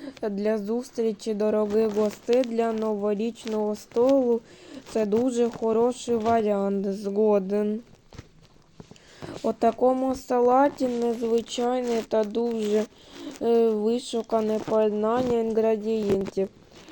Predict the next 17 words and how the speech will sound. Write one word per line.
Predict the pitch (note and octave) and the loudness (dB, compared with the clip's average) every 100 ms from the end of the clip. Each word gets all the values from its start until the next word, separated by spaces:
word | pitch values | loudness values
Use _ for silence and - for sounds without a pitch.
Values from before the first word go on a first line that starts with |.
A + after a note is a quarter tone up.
| D4 - | -12 -8
І-, | |
інгредієнти, | - A3 A#3+ A#3 A#3+ B3+ G#3 A#3+ A3+ A3 A3 G#3+ G#3 | -4 -2 0 2 2 2 0 -2 0 0 0 0 0
які | G#3+ G#3 G3+ A3 | 0 0 -2 -4
потрібні: | A3 A3 G#3+ - G#3+ G#3 G3+ G3+ G3+ | -2 0 0 0 -2 -2 -4 -10 -4
кальмари | A3 A3+ A3 A#3 C4 D4+ D4 C#4+ C#4+ - - - - _ - - D4 - | -2 -2 -4 -4 -2 0 0 -2 -4 -8 -20 -20 -20 _ -20 -20 -20 -14
дві | A3 A3+ C4 B3 | -10 -4 -4 -4
штуки, | - - B3 B3+ B3 - A#3+ A#3+ - C#4+ - | -8 -8 -4 -4 -6 -6 -4 -4 -12 -20 -8
крабові | A#3 B3+ A#3 A#3+ A3+ A3 A3 | -2 -2 0 -2 -2 -6 -6
палочки | A3+ A#3 B3 C4+ C#4 - - B3 | -4 -2 -2 -4 -10 -14 -16 -14
двісті | G#3+ A3 A#3+ A#3+ - - A#3 | -12 -10 -10 -12 -14 -14 -8
грам, | A3 A3 A3+ A3+ A3+ - - - - C4+ | -4 -2 -4 -8 -16 -20 -20 -20 -20 -16
креветки | - A3+ A3 A3 B3+ C#4 - B3+ - | -8 -6 -6 -4 -6 -8 -14 -16 -12
триста | A#3+ A3+ A#3 - - - A3 | -10 -8 -10 -14 -14 -6 -6
грам, | G#3 G#3 G#3 G#3+ | -4 -4 -4 -6
яйця | G#3 A3 B3 C4+ - - A#3 A3+ A3 | -4 -2 -2 -6 -10 -14 -10 -8 -8
та | A3+ A3+ | -6 -6
білки | G#3+ A3+ G#3+ - A#3 | -4 -6 -6 -12 -16